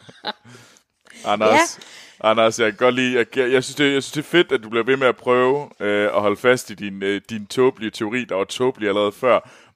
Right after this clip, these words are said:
Speaker 2: Og, og som, øh, som, som Kasper, øh, også skriver ind på Facebook,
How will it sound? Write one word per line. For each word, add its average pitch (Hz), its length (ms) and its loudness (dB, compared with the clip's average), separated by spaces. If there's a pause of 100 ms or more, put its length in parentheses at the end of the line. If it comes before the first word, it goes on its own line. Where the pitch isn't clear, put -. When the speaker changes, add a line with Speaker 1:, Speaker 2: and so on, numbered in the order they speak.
(220)
Speaker 2:
Og, 120 340 4
og 110 120 0
som, 113 240 -4
øh, 104 400 -2
som, 107 320 -12
som - 140 -20
Kasper, 110 580 0
øh, 101 360 0
også 131 220 2
skriver 123 280 -2
ind 110 100 -6
på 120 120 -14
Facebook, 117 520 -4